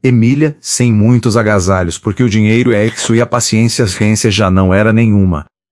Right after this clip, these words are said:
Por causa disso aprendera depressa todos os serviços caseiros,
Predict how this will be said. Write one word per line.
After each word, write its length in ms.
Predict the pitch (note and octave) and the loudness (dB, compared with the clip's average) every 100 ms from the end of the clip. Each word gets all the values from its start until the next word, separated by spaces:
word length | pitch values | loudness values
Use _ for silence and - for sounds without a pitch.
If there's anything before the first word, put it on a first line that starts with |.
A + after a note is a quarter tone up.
| _ _ _ _ - | _ _ _ _ -18
Por 200 | A2+ - | -16 -8
causa 360 | - D#3 D3+ G#2+ | -2 0 0 0
disso 300 | A#2 C#3+ A#2+ | 0 0 0
aprendera 520 | - G#2+ F#2+ A#2+ A2+ | 0 0 2 2 2
depressa 600 | G#2+ G2+ G#2+ A#2+ - A2+ | 0 0 0 0 -2 -4
todos 420 | - D3 D3 B2+ | -2 -2 0 -2
os 100 | B2+ | -2
serviços 540 | - A2 F#2+ A2 - | -2 0 0 -2 -2
caseiros, 680 | - A#2+ F#2+ G2+ D#2+ D2 - | 0 0 2 0 -2 -6 -8